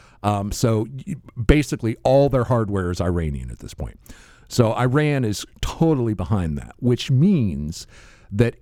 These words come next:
Israel essentially is in a de facto state of war with Iran. And chances are, the way they're committed to this, they might full-on declare war on Iran,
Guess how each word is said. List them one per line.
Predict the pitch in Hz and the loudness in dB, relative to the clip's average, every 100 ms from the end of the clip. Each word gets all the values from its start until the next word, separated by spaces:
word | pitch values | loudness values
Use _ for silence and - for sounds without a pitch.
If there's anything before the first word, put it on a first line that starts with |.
| - | -2
Israel | 214 202 135 127 104 92 87 82 - _ - | 0 0 0 0 0 0 -2 -6 -12 _ -2
essentially | - - 160 151 139 120 | -2 0 0 0 0 2
is | 117 104 | 2 2
in | 107 | 2
a | 101 | 2
de | 92 | 0
facto | - 110 - 92 | -2 -2 0 -2
state | - 110 92 | 0 -2 -2
of | 80 | -2
war | 92 92 82 - - | -4 -2 -4 -6 -4
with | 104 87 | -2 -2
Iran. | 82 76 73 58 58 - - - _ _ _ _ - | -2 -4 -4 -8 -16 -20 -20 -20 _ _ _ _ 0
And | 123 123 | 2 0
chances | - 165 185 - 127 | 0 2 2 2 0
are, | 120 131 143 165 - - | 2 0 -2 -4 -8 -4
the | 110 | 0
way | 110 123 127 | 2 4 4
they're | 123 117 | 4 0
committed | - 123 170 123 | 2 2 2 2
to | 107 | 0
this, | 98 98 - - - | 0 0 -2 -16 -10
they | 113 120 131 | 2 4 4
might | 131 120 | 2 0
full-on | - 143 120 113 110 | -2 0 2 2 0
declare | 101 - - 139 120 | 0 -4 0 2 2
war | 104 90 87 73 71 - _ _ - | 2 0 -2 -4 -8 -14 _ _ -4
on | 104 95 | -2 -2
Iran, | 78 76 65 - | -4 -6 -8 -12